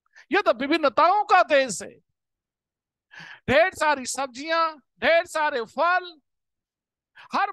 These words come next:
मौसम में उगाए जाते हैं और जो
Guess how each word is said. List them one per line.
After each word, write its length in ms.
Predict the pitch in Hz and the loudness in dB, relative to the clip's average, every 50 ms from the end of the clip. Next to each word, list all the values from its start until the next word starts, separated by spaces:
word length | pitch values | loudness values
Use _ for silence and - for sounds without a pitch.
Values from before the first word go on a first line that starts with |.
| 381 | -4
मौसम 320 | 370 349 339 - 392 349 359 | -6 -6 -6 -6 -8 -6 -2
में 80 | 359 339 | -2 -4
उगाए 320 | 339 277 320 320 330 320 | -2 -2 -4 -4 -4 -4
जाते 400 | 302 311 302 311 - - 285 254 | -6 -8 -8 -8 -8 -10 -10 -8
हैं 280 | 233 226 196 165 - _ _ _ _ _ _ _ _ _ _ _ _ _ _ _ _ _ _ _ _ _ _ _ - | -8 -10 -12 -14 -18 _ _ _ _ _ _ _ _ _ _ _ _ _ _ _ _ _ _ _ _ _ _ _ -8
और 120 | 233 - | -6 -6
जो 180 | 214 175 247 | -4 -2 2